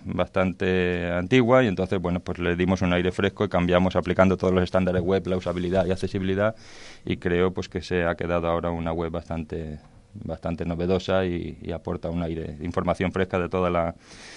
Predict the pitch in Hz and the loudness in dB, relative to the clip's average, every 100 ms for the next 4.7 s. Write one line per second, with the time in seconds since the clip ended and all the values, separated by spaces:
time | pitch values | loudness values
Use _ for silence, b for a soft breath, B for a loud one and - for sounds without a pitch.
0 | B - 90 90 87 87 98 101 92 92 | B -8 0 2 4 4 4 4 2 0
1 | 92 98 98 98 92 87 90 - 95 92 | 0 2 2 0 0 0 -2 2 2 4
2 | 92 98 95 104 95 90 92 92 90 - | 0 0 -2 0 0 0 0 0 -2 -2
3 | 90 87 95 92 90 87 95 87 87 85 | -2 0 0 0 -2 0 0 -2 -2 -2
4 | 85 85 82 82 87 82 | -2 0 -2 -4 -6 -6